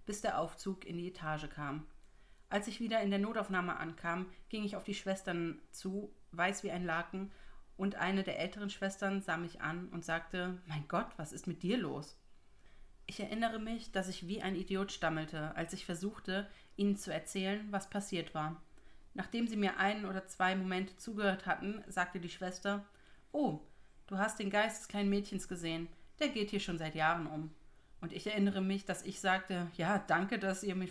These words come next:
vorher davon erzählt habt.“ Anscheinend wurde der Geist sogar unten in der Notaufnahme auch schon gesehen,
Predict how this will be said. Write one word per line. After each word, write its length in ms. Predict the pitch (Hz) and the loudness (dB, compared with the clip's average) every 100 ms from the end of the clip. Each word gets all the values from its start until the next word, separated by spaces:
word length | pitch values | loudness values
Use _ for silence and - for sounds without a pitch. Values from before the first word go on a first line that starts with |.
| - | -6
vorher 340 | - - 220 208 | -4 4 4 4
davon 260 | 165 160 | 2 0
erzählt 400 | 160 - 165 156 160 | -4 -6 -6 -4 -2
habt.“ 240 | 156 - - - - - - - - - - - - | -4 -6 -18 -18 -18 -18 -20 -20 -20 -18 -18 -18 0
Anscheinend 520 | 202 202 226 233 214 | 2 4 2 0 0
wurde 220 | 196 208 | 0 0
der 140 | 190 175 | 2 4
Geist 360 | 170 165 180 - | 4 4 2 -4
sogar 280 | 196 175 | 0 0
unten 320 | 190 202 185 - | 2 0 -2 -2
in 100 | 185 | 0
der 120 | 180 | 0
Notaufnahme 640 | 185 196 196 190 190 - | 0 -2 -2 0 2 0
auch 120 | - | -2
schon 160 | - 156 | -2 -4
gesehen, 440 | 151 151 147 156 | -2 -2 -2 -2